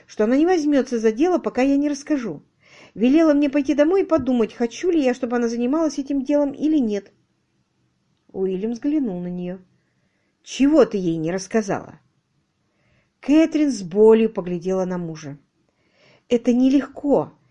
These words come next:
Мне казалось, что рассказать ей об Эмили Солт будет честно, но я не знаю насчёт других людей". "Кого ты имеешь в виду под другими людьми?" Она снова покраснела.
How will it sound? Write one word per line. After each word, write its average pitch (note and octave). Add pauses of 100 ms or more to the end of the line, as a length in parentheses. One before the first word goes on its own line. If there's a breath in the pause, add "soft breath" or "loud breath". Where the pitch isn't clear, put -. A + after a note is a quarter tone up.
(400 soft breath)
Мне C4
казалось, C#4
что C#4
рассказать C4+
ей C#4
об A#3
Эмили C4+
Солт F#4
будет D4+
честно, F3 (320 soft breath)
но G3
я A3
не B3
знаю C#4
насчёт C#4
других E4
людей". E3 (720)
"Кого F#3
ты A#3
имеешь G#3+
в -
виду F#3+
под F#3+
другими F3
людьми?" E3 (680)
Она F#3+
снова F3
покраснела. D#3